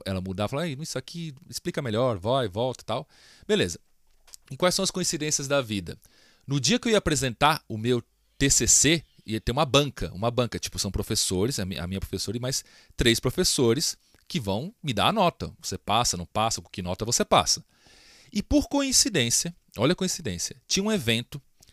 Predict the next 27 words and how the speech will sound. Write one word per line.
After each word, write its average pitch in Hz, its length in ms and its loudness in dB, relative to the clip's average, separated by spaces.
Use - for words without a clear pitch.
da 131 200 6
Land 160 220 2
Rover, 131 220 2
porque 160 120 -4
nesse 175 160 4
meio 180 120 2
tempo 180 180 0
eu 190 40 0
tava 190 160 2
comunicando 147 440 -6
com - 80 -18
o - 20 -20
pessoal, 113 500 2
é, 98 220 0
via, 110 380 0
acho - 140 -4
que - 60 -4
era 139 100 0
Gmail, 127 500 0
Gtalk, 117 560 -4
né? 113 200 -8
Acho 101 100 -12
que - 80 -12
nem 160 120 -6
usa 90 200 -6
mais 80 220 -10
hoje. 85 160 -18